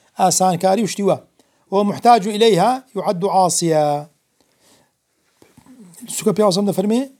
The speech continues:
«إن الله يحب أن تؤتى رخصه كما يكره أن تؤتى معصيته.» چۆن پێی ناخۆشە مەعسی و تاوان گوناه ئەنجام بدەی، ئەواش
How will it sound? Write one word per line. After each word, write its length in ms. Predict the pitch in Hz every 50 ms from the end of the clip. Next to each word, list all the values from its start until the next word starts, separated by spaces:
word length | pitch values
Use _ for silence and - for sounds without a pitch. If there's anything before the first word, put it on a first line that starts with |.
| - -
«إن 100 | 196 196
الله 180 | 202 214 208 196 185
يحب 220 | - - 202 180
أن 120 | 196 180 170
تؤتى 220 | 233 226 170 190
رخصه 480 | 185 180 165 - 214 233 - 226 226 -
كما 200 | - 208 196 185
يكره 380 | 180 185 175 180 196 196 165 165
أن 40 | 139
تؤتى 240 | - 240 170 202 202
معصيته.» 480 | 180 160 135 - 180 147 - 151 139 135 _ _ _ _ _ _ -
چۆن 160 | - 277 277 185 -
پێی 120 | 233 220 214
ناخۆشە 360 | 208 185 170 214 196 - 196 185 190
مەعسی 220 | 160 147 - 208
و 20 |
تاوان 280 | - - 185 185 180 175
گوناه 220 | 175 180 185 165 - -
ئەنجام 280 | - 180 147 160 165 160 156
بدەی، 180 | 151 208 247 240 - - - - -
ئەواش 240 | - 269 262 233 185